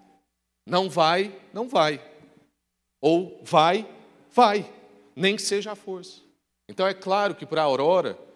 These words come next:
e para o Vitinho eu sou o Deus da casa, mas se eu não tomar cuidado, sem perceber, eu vou ensinando para eles a se relacionar com o Deus da casa pelo que ele pode dar, pelo que ele tem.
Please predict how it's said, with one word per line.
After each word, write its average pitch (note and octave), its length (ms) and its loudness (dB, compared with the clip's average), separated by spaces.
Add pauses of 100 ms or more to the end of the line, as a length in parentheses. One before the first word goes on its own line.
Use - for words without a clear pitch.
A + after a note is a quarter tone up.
(160)
e B2+ 80 -10
para D3+ 120 -6
o D#3 40 -2
Vitinho D3 340 -6
eu F#3 120 0
sou G#3+ 260 -4
o - 20 -10
Deus F#3+ 260 -4
da D3 120 -2
casa, A2 300 -10
mas D3+ 380 -4 (420)
se - 300 -4
eu A3 120 4
não A#3 160 2
tomar A3 260 -2
cuidado, F3 380 0
sem A#3 240 0
perceber, G3+ 440 0
eu F#3 100 0
vou F#3 100 -2
ensinando G3+ 440 -6
para E3+ 200 -2
eles F3 400 -8 (320)
a D3 100 0
se G3+ 160 0
relacionar F#3+ 600 2
com F#3+ 220 -2
o - 60 -6
Deus F3+ 220 0
da E3 140 -2
casa D#3+ 380 -2
pelo F3 240 -6
que F3+ 100 -12
ele F3 120 -6
pode E3+ 300 2
dar, A#2+ 300 -4 (1120)
pelo D3 180 -2
que E3+ 80 -4
ele E3 100 -6
tem. C3 460 -6